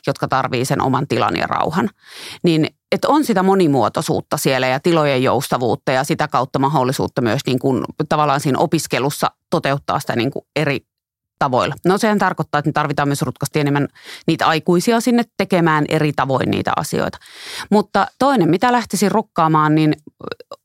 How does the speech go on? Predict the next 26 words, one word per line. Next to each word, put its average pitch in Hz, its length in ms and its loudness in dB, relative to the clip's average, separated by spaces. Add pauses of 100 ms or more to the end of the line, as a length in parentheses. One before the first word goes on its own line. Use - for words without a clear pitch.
(160)
mun 202 180 4
mielestä 147 240 0
koulupäivä 147 500 0
voisi 131 240 -2
ihan 185 220 2
huoletta 190 440 0
olla - 120 -2 (120)
pidempi, 175 420 2 (200)
mutta 180 160 0
se 202 80 0
edellyttää 156 580 0
sen, 180 320 -2 (260)
että 185 120 -2
se 202 80 2
rakennetaan 170 540 0
aivan - 400 0
toisella - 400 -2
tavalla. - 260 -2 (400)
Ei 226 260 2
yhden 170 200 4
yhtä 156 180 -2
lukuainetta 160 640 -2
enempää, 139 380 -2
siitä 190 260 -2
ei - 60 -2
ole - 80 -6